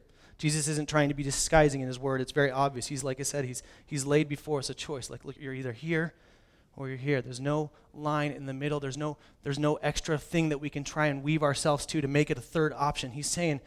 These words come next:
"You're either about this, about God's kingdom, or about yourself." So what's the key distinguishing factor that separates the two? What is it makes, what is it that makes one person a worrier and one person a child of God? See, it'd be really easy for me to preach this sermon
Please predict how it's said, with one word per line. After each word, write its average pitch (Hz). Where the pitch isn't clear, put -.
"You're 151
either 160
about 156
this, 139
about 147
God's 151
kingdom, 143
or 139
about 123
yourself." 120
So -
what's 147
the 151
key 160
distinguishing 143
factor 131
that 127
separates 131
the 120
two? 120
What 160
is 170
it 180
makes, 160
what 156
is 185
it -
that 175
makes 160
one 180
person 196
a 185
worrier 165
and 143
one 156
person 156
a 139
child 135
of 123
God? 110
See, -
it'd 151
be 156
really 160
easy 165
for 151
me 151
to 139
preach 151
this 139
sermon 139